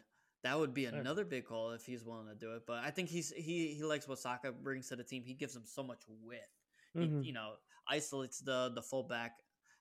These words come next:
Speaker 1: and
Speaker 2: And,
Speaker 1: takes
Speaker 2: and
Speaker 1: it on
Speaker 2: takes
Speaker 1: the
Speaker 2: him on.
Speaker 1: inside, either right or left.
Speaker 2: All right, so
Speaker 1: All
Speaker 2: what
Speaker 1: right,
Speaker 2: would
Speaker 1: we got a surprise here.
Speaker 2: what would your, what would your, um, starting eleven for,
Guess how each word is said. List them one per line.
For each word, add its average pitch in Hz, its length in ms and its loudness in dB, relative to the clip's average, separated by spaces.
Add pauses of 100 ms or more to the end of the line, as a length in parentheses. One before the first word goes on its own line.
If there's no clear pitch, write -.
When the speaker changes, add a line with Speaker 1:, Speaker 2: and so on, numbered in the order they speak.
Speaker 1:
and 117 200 2
Speaker 2:
And, 143 160 8
Speaker 1:
takes 139 140 4
Speaker 2:
and 147 80 6
Speaker 1:
it 123 40 0
on 120 80 4
Speaker 2:
takes 123 160 4
Speaker 1:
the 151 60 6
Speaker 2:
him 139 80 4
on. 131 60 4
Speaker 1:
inside, 120 220 2
either 127 220 -2
right 120 220 2
or 117 100 0
left. 120 400 -2 (2250)
Speaker 2:
All 165 100 12
right, 143 280 12
so 175 160 12 (140)
Speaker 1:
All 107 60 6 (120)
Speaker 2:
what 165 360 12
Speaker 1:
right, 165 80 12
Speaker 2:
would 160 260 12
Speaker 1:
we 156 160 2
got 123 300 -2
a 117 60 -8
surprise 127 720 -4
here. 147 320 -2 (680)
Speaker 2:
what 156 260 12
would 175 200 12
your, 151 680 12 (1800)
what 190 200 12
would 190 200 12
your, 165 640 12 (180)
um, 143 340 12
starting 160 920 12
eleven 143 400 12
for, 127 500 12